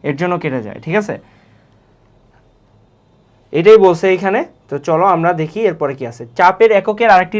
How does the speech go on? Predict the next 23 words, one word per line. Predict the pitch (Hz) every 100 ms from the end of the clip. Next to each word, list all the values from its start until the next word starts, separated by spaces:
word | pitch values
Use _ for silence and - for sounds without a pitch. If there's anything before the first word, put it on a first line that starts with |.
| 196
নাম | 170 180
হচ্ছে | 170 240 240
প্যাসকেল, | 185 165 - 113 104 _ -
অর্থাৎ | 156 - 208 208
প্যাসকেল | 185 180 - 208 214
সম্পর্কে | 196 202 196
আমরা | 190 190
আলোচনা | 185 185 196 180
করছি, | 180 - 226 -
পিএ | 214 214 196 180
দিয়ে | 170
লেখা | 139 139 135
হয়েছে | 135 151 135
প্যাসকেলকে, | 135 - 131 117 180 - - _ _ _ _ - 185
এবং | 240 220
এটা | 196 214
হলো | 214 226 226 226 _ 160
actually | 160 214 226 196
ওয়ান | 165 175 185
নিউটন | 185 185 233 320 - _ -
per | 165 208 190
meter | 165 170 170 -
square | - 131 156